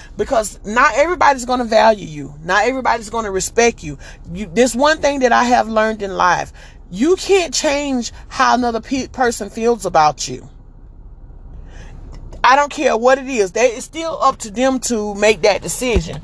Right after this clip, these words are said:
or whatever the case may be. And that's, and, and it goes vice versa. And you gotta realize those type of things. You know, life, you know, it gives us so many different things and we, and a learning experience and, and we learn stuff from day to day.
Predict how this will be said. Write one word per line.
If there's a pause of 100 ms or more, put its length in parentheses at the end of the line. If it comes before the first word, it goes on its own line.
(220)
or
whatever
the
case
may
be.
And
that's, (100)
and,
and
it
goes
vice
versa. (340)
And
you
gotta
realize
those
type
of
things. (260)
You
know,
life,
you
know,
it
gives
us
so
many
different
things
and
we,
and
a
learning
experience
and, (260)
and
we
learn
stuff
from
day
to
day.